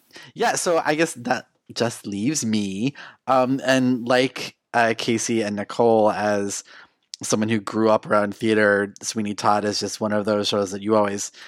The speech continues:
hear about in some way. And there were, like,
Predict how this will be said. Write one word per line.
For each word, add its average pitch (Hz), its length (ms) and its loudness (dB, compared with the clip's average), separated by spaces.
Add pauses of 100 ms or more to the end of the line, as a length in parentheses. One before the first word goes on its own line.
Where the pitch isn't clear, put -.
(180)
hear 120 360 0
about 98 560 -4 (460)
in 110 160 -6
some 113 280 0
way. 107 460 0
And 110 440 -2
there 117 140 2
were, 110 340 2
like, 110 220 -4